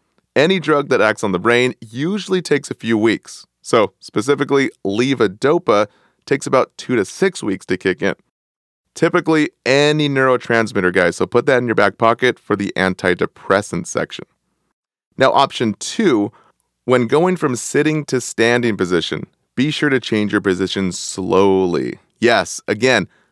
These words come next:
typically any brain drugs affecting balance, we have to do slow position changes. And option three, it's a good idea to remove any clutter from your home that could cause you to trip and fall.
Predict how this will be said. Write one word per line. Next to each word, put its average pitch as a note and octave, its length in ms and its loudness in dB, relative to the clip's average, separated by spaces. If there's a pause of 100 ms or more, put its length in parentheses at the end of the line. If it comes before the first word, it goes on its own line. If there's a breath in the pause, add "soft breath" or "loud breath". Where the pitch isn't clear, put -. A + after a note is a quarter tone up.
(160)
typically D#3 600 0
any D3 240 0
brain B2 600 -2
drugs G2+ 360 2
affecting F2+ 460 -2
balance, D3+ 640 0
we G2+ 280 -4
have A2+ 380 0
to A2 120 -2
do G2 360 0
slow F2+ 720 0
position F2+ 440 -2
changes. - 400 -16 (840)
And D3 140 4
option D3 300 0
three, C3 280 2 (300 soft breath)
it's C3+ 160 0
a C3+ 60 2
good D3 200 2
idea D3 400 0
to - 200 -4
remove B2 340 0 (180)
any E3+ 400 0
clutter C3+ 300 0
from A#2 200 -2
your F#2+ 120 2
home F#3 460 0 (160)
that - 160 0
could A2 160 -2
cause F2+ 240 2
you F#2+ 80 -2
to F2 80 2
trip - 220 -4
and E2+ 160 -2
fall. A2 300 2